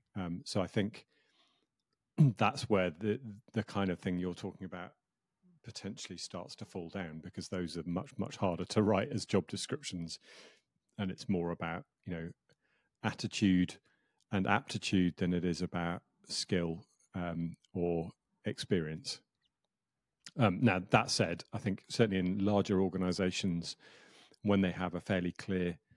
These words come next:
and fairly well set understanding of what their workforce needs to look like, it makes a lot of sense and can be ma-,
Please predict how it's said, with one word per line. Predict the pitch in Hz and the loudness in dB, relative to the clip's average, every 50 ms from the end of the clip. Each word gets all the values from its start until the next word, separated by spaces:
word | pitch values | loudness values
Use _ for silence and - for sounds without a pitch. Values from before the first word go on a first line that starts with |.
| _ _ _ _ | _ _ _ _
and | 110 101 92 - | 0 0 0 2
fairly | - 107 98 90 90 87 | 2 2 4 4 2 2
well | 87 98 92 90 85 | 4 2 2 2 0
set | - - - 98 87 - - _ _ _ _ _ _ | -2 -2 -2 -2 -4 -4 -6 _ _ _ _ _ _
understanding | 113 107 98 92 - - 113 101 92 92 87 85 | 0 0 2 2 0 2 2 2 2 0 0 -4
of | 85 78 | -4 0
what | 92 95 101 - | 2 2 2 2
their | 107 92 92 | 2 0 0
workforce | 87 90 95 - - - 101 95 - - | 2 2 0 0 0 -2 -2 -2 0 0
needs | 104 92 82 - | 0 0 0 -2
to | - 101 | -2 0
look | 101 123 139 - - | 0 0 0 0 -6
like, | 90 82 87 - - | -8 -8 -8 -10 -10
it | - - | -6 -4
makes | 98 92 - - - | -4 -4 -4 -4 -4
a | 90 | -4
lot | 87 90 85 | -2 -2 -2
of | 80 | -4
sense | - 90 82 87 - - - | -4 -6 -6 -6 -8 -10 -12
and | 92 87 | -12 -12
can | - 78 | -8 -6
be | 82 82 | -6 -4
ma-, | 80 90 | -4 -4